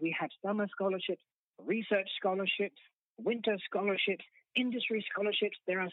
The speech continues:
so many ways that you can actually figure out what the industry is like before you finish your studies so that you know at the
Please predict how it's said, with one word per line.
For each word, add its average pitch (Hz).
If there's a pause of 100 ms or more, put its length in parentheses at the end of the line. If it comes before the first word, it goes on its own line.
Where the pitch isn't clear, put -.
so 220
many 220
ways 233
that 165
you 170
can 190
actually 190 (100)
figure 202
out 185 (460)
what 226
the 175
industry 185
is 131 (100)
like 214 (360)
before 302
you 202
finish 156
your 135
studies 127
so 180
that 175
you 214
know 247 (380)
at 214
the 180